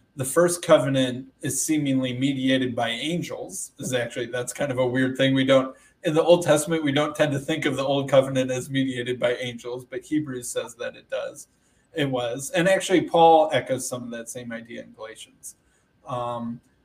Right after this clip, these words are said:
but we have the old covenant that's mediated by angels. And I would say that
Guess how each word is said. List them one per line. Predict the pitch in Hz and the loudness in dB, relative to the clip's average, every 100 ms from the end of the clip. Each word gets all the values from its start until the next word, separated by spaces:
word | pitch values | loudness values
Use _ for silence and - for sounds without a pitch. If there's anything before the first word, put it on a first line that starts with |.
| _ | _
but | 139 135 135 | 8 8 8
we | 151 | 2
have | 135 | 2
the | 143 | 2
old | 165 180 180 | 4 4 4
covenant | 175 156 135 135 | 0 2 0 0
that's | 131 131 - | 0 0 -2
mediated | 135 139 131 127 120 117 | -2 0 0 -2 -4 -6
by | 117 110 107 139 | -8 -8 -10 -6
angels. | 139 117 - - - - _ _ _ - | -4 -4 -10 -14 -18 -20 _ _ _ -4
And | 143 | 0
I | 139 | 2
would | 135 131 | 2 -2
say | - 139 135 | 0 0 2
that | 127 123 127 120 117 | 4 4 4 0 -4